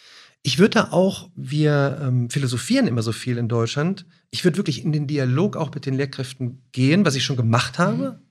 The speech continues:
Speaker 1: und das eben auch geteilt habe durch meine Podcast-Gespräche, wo dann eine Lehrkraft auch sagt, dort und dort brauche ich Hilfe. Ja? Also ich war selbstständig in der Lage, meinen Hotspot anzumachen, damit ich über einen Online-Raum den Unterricht am Leben lassen konnte.
Speaker 2: Mhm.
Speaker 1: So, da höre ich schon wieder raus, Mensch,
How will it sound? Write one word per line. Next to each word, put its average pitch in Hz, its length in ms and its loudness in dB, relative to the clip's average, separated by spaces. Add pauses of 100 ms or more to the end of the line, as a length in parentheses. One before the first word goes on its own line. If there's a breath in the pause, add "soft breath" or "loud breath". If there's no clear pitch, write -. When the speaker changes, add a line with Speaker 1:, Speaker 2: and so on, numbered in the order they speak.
Speaker 1:
und 135 240 -6
das - 140 -2
eben 131 160 -4
auch 127 120 -2
geteilt 131 460 0
habe 131 340 0 (260 loud breath)
durch 135 200 0
meine 127 160 2
Podcast-Gespräche, 127 920 -6
wo 156 120 2
dann 220 120 4
eine 175 80 4
Lehrkraft 170 380 -2
auch 135 80 -8
sagt, 156 300 -4 (560 loud breath)
dort 175 220 4
und 175 140 0
dort 170 200 0
brauche 117 280 -6
ich 113 140 -10
Hilfe. 113 420 -8
Ja? 156 220 -6
Also 131 300 0 (280 loud breath)
ich - 180 0
war 147 140 4
selbstständig 147 540 2
in 135 80 0
der 123 100 4
Lage, 170 560 2 (400 loud breath)
meinen 131 280 6
Hotspot - 380 4
anzumachen, 131 760 2 (320 loud breath)
damit 139 320 6
ich - 300 2
über 156 340 4
einen 143 680 2
Online-Raum 151 800 6
den 151 140 4
Unterricht 175 320 6
am 131 100 2
Leben 127 360 4
lassen 120 300 2
konnte. 113 300 2
Speaker 2:
Mhm. 147 40 -2
Speaker 1:
So, 156 140 2
da 127 100 6
höre 156 140 8
ich - 160 6
schon 175 160 0
wieder 156 160 4
raus, 135 460 4
Mensch, 151 560 0